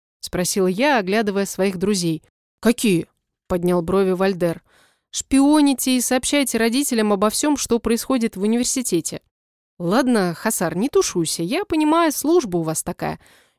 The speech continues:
«Я не сообщаю», Вальдер пожал плечами. «Мои не интересуются, от них ничего не зависит, так зачем напрягаться? Выше головы не прыгнешь». «А твои ведьмы разве тебя не допрашивают?»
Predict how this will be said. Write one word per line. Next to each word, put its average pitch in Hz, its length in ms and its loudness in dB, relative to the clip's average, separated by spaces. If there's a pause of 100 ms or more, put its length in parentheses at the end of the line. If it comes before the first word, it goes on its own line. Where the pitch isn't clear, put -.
«Я 180 400 4
не 285 140 2
сообщаю», 214 680 0 (220)
Вальдер 214 460 -2
пожал 196 320 -2
плечами. 165 540 -6 (300)
«Мои 370 320 4
не 330 160 6
интересуются, 320 840 2 (140)
от 240 180 -4
них 415 220 -2
ничего 320 260 2
не 294 120 4
зависит, 262 580 2 (120)
так 180 140 -4
зачем 254 340 0
напрягаться? 240 580 0 (340)
Выше 202 380 4
головы 285 500 4
не 294 160 4
прыгнешь». 262 560 0 (580)
«А 190 260 4
твои 208 440 4
ведьмы 202 380 2
разве 202 260 2
тебя 202 260 2
не 202 120 4
допрашивают?» 208 760 2